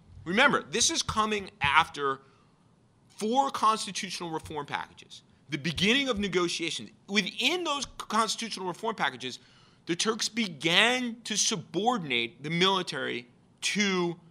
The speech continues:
the civilians through the institutions of the state, not by dividing and conquering the military the way in which they've been doing since two thousand and eight,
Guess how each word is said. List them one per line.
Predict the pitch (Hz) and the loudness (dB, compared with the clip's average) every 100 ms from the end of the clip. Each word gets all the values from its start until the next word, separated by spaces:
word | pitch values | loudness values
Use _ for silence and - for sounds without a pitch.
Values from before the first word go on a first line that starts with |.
| _ _ | _ _
the | 151 | -10
civilians | - - 170 151 147 104 101 - - _ _ _ _ | -4 -2 0 0 0 -2 -6 -14 -20 _ _ _ _
through | - 240 262 240 208 196 - - _ _ _ _ - | -2 6 6 6 4 -4 -14 -20 _ _ _ _ -10
the | 190 196 | -8 -2
institutions | 233 - 202 - 226 196 185 170 | 0 0 -2 -2 -2 -2 -2 -4
of | 147 | -2
the | |
state, | 139 - 113 - _ _ _ _ - | -2 -2 -4 -8 _ _ _ _ -2
not | 151 196 247 | 8 10 10
by | 254 262 | 6 2
dividing | 196 156 165 170 165 156 | 2 6 8 8 8 2
and | 139 | 0
conquering | - 143 147 147 147 139 | -2 0 0 -2 -6 -6
the | 127 | -4
military | 131 127 123 135 117 | -4 -4 -4 -4 -4
the | 113 | -4
way | 113 113 110 113 | -2 0 0 -2
in | 123 113 | -6 -6
which | 110 104 - - - _ _ _ - | -4 -4 -6 -14 -18 _ _ _ 2
they've | 131 | 4
been | 135 | 2
doing | 131 139 127 | -2 -2 -2
since | 127 117 | -4 -8
two | - | -10
thousand | 135 123 104 104 | -2 0 0 -2
and | 117 | 0
eight, | 226 92 - | 2 0 -6